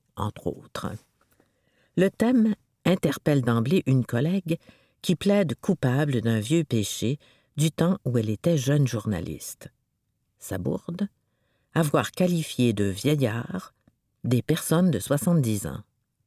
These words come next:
Elle n'a jamais oublié la volée de bois vert qu'elle avait alors reçue des lecteurs. Conseillère scientifique et auteure principale de l'étude de l'I N S P Q, Salma Sahil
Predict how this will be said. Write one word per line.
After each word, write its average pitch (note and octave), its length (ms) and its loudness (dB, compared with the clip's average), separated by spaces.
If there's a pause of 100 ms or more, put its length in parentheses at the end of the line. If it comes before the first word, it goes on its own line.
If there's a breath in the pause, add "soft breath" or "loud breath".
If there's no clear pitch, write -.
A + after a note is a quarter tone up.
(1000)
Elle C#3 120 4
n'a C#3+ 120 4
jamais D#3 380 2
oublié B2+ 560 2
la G#2+ 120 4
volée C3 420 2
de G#2 100 -2
bois C3+ 260 0
vert C3 440 0
qu'elle A2 180 0
avait F#3+ 260 -4
alors D3 300 -2
reçue D#3 400 -4
des B2+ 160 0
lecteurs. - 840 -8 (1120)
Conseillère D#3+ 540 2
scientifique A#2+ 720 -2
et A2+ 120 2
auteure B2+ 280 0
principale B2 640 -2
de G#2+ 80 -2
l'étude C3 640 0
de A#2+ 360 2 (500 soft breath)
l'I C3+ 220 4
N C3 180 2
S A#2+ 180 0
P A#2+ 300 -2
Q, F3+ 300 -4 (1120)
Salma D#3 580 2
Sahil C#3+ 800 -2